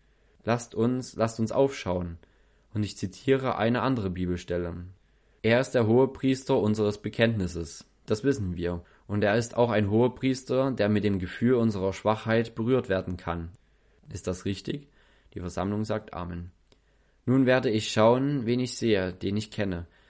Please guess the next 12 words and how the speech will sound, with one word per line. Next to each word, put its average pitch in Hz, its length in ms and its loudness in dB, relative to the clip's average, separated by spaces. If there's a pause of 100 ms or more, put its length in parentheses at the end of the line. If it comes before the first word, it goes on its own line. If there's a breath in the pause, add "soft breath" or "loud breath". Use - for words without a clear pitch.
(160 soft breath)
Denn 98 100 0
ich 98 140 -2
habe 117 220 2
hier 117 220 2
ein 107 180 2
paar 107 180 2
Leute 120 360 2
aus 110 140 2
dem 101 160 -4
Tabernakel 107 760 -2 (100)
Down 104 380 0
Homes, 110 420 0